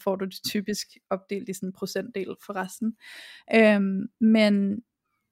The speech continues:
personligt vil jeg faktisk hellere anbefale dig, at du læser om dem, og bruger noget tid til at gå og reflektere, og være opmærksom på dig selv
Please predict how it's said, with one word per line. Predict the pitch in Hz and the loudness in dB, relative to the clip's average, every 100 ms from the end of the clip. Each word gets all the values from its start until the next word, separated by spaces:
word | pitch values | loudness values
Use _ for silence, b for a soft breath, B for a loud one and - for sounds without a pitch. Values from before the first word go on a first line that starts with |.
| _ | _
personligt | - 233 - 330 320 233 202 - 254 | 2 2 2 2 4 4 2 -4 -2
vil | 220 | 2
jeg | 208 | 2
faktisk | - 226 - - 202 - - | 2 -2 -2 -10 -12 -14 -16
hellere | 190 247 262 269 233 | -4 0 2 2 2
anbefale | 202 202 214 - 202 190 190 | 0 -2 -6 -4 -4 -4 -4
dig, | 190 185 - | -2 -4 -4
at | 190 190 _ - | -6 -6 _ -12
du | 190 | -10
læser | 202 262 349 - 262 | -4 -4 -4 -4 -2
om | 208 208 | -2 -4
dem, | 208 208 208 - _ - | -6 -4 -6 -12 _ -2
og | 220 208 | -2 -2
bruger | 208 208 220 | -4 0 0
noget | 226 208 190 180 - - | 0 -2 -4 -6 -8 -6
tid | 247 220 _ - | -6 -6 _ -10
til | - | -4
at | 196 196 | -4 -2
gå | 202 | -2
og | 190 | -2
reflektere, | 190 - 185 - 240 220 220 214 | -6 -8 -14 -4 -4 -2 -4 -4
og | 208 | -4
være | 196 185 | -2 -2
opmærksom | 196 196 190 208 196 | -4 -8 -8 -10 -8
på | 196 | -8
dig | 190 | -8
selv | - 202 | -6 -6